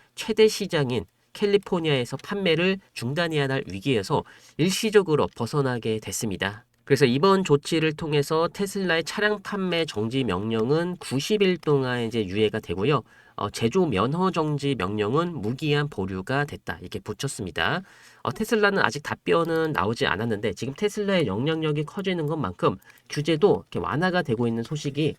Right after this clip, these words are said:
어, 점차적으로 확산이 되고 있다. 또 이런 식으로 볼 수가 있겠죠. 일단 전반적으로 여러분들 테슬라 주봉 차트를 보셨을 때 제가 이전부터 연결해놨던 이 변곡 라인이 있습니다.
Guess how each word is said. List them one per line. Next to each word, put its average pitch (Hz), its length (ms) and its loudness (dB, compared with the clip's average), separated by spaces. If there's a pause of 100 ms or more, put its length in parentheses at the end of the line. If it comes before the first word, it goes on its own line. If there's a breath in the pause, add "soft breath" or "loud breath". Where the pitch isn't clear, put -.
(140)
어, - 140 -4
점차적으로 127 580 -2
확산이 180 400 -6
되고 95 240 -6
있다. 90 320 -8 (240 soft breath)
또 110 80 -4
이런 101 160 -2
식으로 107 260 -4
볼 92 160 -8
수가 113 200 -6
있겠죠. 120 500 -2 (340 soft breath)
일단 156 240 4
전반적으로 175 920 2
여러분들 120 260 4
테슬라 190 380 -2
주봉 175 360 -2
차트를 156 460 0
보셨을 110 520 -4
때 143 260 2
제가 113 240 -4
이전부터 139 1400 -2
연결해놨던 120 840 -2
이 98 40 -6
변곡 131 400 -4
라인이 117 220 -4
있습니다. 90 460 -10